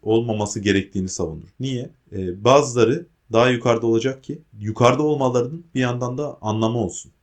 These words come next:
Ve sürü ahlakı açısından düşündüğümüzde de bu meseleyi, şimdi iyi, kötü nedir? Normalde biz iyi için, kötü için, e, belli başlı yani kendi kültür dünyamızda, e, iyinin kötünün az çok ne olduğunu bildiğimizi düşünüyoruz.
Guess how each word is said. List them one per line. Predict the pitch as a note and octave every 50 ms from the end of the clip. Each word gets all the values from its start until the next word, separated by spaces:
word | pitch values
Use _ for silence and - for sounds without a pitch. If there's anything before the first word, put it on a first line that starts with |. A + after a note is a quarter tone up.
| _ -
Ve | A2 B2+ D#3 E3 E3 _ _
sürü | - - - A#2+ A2+ D3
ahlakı | E3 E3 D#3+ D#3 D#3+ D3+ D3 - D3
açısından | C3+ B2+ - B2 - - B2+ B2 A#2+ A#2 G#2+
düşündüğümüzde | G#2+ G#2+ - - A#2 A2+ A2 A2+ A#2 A#2+ A#2 B2+ C#3 C3
de | B2+ G2+ F#2+ - _ -
bu | G2+
meseleyi, | G2 F#2+ F#2+ - - F2 F#2 G#2 C3+ D#3 - _ -
şimdi | - - B2+ B2 - - _ -
iyi, | A#2 A#2+ C3+ D#3 E3 E3 E3 - _ _
kötü | - C#3+ C3 B2+ - C3 C3 D3+ D#3+ - _ _ -
nedir? | A#2 A#2 C3 C#3 A2+ - - - - _ -
Normalde | G2+ G2+ A2 A#2 A#2 A#2 A#2+ A#2+ B2 B2
biz | B2+ B2+ - - _ -
iyi | A2 A2+ B2+ C3+ A#2+
için, | G#2+ - - G#2 G2 F#2+ -
kötü | _ A2 G#2+ G2+ - B2+
için, | A2+ G2+ G2+ - B2+ B2+ - - _ _ _ A2
e, | G#2+ G2 F2+ F#2 G2
belli | A2+ A#2+ B2 B2+ B2+
başlı | G#2 G2 F#2+ - - - A#2 B2 - -
yani | - - E2+ F#2+
kendi | - - A2 G#2+ A2 A2 G#2+
kültür | - A#2 G#2+ - - A2 G#2
dünyamızda, | G#2+ G#2+ G2+ F#2+ F#2 F2 E2+ E2+ E2 E2+ F#2+ A2+ B2+ B2+ _ _ -
e, | G2 F#2 F2+ F2 F2 E2 -
iyinin | - A2+ A2+ A#2 B2 C3 C3
kötünün | B2+ B2+ B2 A2+ - B2 B2
az | B2 B2 A#2+ A#2+
çok | - C3 A#2+ -
ne | B2+ A#2+
olduğunu | A#2+ A#2 A2 G#2 A2 A2+ C3 C3 - - -
bildiğimizi | G#2+ G#2 G#2 G2+ G2+ A2 G#2+ A2+ A2+ A2 A2+ A2
düşünüyoruz. | G2+ F2 - - E2+ E2 D#2+ D#2+ D#2+ - - -